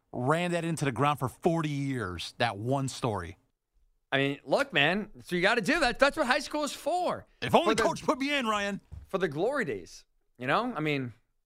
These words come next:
Speaker 2: if only, if only I caught that pass at Penn State football tryouts in front of Bill O'Brien, I would have been a Penn State receiver.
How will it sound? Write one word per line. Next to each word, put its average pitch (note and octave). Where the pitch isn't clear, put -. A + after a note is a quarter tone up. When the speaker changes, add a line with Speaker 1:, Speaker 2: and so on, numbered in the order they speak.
Speaker 2:
if -
only, G3+
if D#3
only A3
I G3
caught G3+
that F#3
pass G3+
at D#3+
Penn F3+
State F3
football G3+
tryouts C#3
in C#3+
front D#3+
of D3
Bill D3+
O'Brien, D3+
I C3+
would C#3
have C#3
been D#3
a C#3+
Penn F#3
State G3
receiver. B3